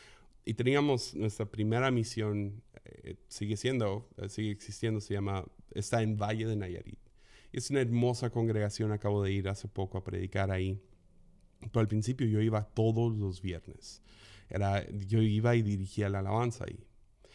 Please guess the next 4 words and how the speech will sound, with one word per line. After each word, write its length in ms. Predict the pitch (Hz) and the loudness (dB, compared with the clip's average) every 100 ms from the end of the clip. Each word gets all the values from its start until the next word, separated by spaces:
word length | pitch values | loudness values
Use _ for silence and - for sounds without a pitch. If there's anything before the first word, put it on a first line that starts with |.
| - - - | -20 -20 -10
Y, 480 | - 120 120 117 - - _ - - - | 0 4 4 2 -2 -12 _ -20 -20 -2
y 120 | 135 | -2
por 260 | 117 135 139 | 6 6 6
un, 640 | 165 180 165 127 104 | 6 4 4 4 2